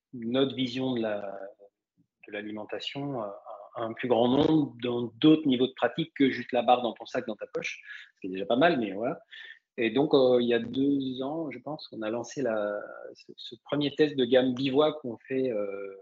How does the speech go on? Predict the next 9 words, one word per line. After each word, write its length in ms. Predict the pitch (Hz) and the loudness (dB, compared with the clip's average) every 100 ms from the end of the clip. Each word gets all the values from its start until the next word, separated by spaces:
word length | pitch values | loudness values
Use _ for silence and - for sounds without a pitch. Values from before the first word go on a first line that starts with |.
| _ _ - | _ _ -12
des 100 | 104 | -10
repas 280 | 104 - 120 | -8 -8 -8
déshydratés, 680 | 110 113 104 107 - 135 | -10 -10 -6 -6 -4 -6
on 80 | 113 | -6
propose 360 | - 117 131 127 | -6 -4 -4 -2
des 80 | 113 | -4
repas 260 | 107 120 | -4 -6
déshydratés, 640 | 117 107 _ 98 107 - _ _ _ _ _ _ _ - | -8 -10 _ -8 -8 -10 _ _ _ _ _ _ _ -10
euh, 800 | 110 104 98 98 101 107 104 | -6 -6 -6 -10 -12 -12 -14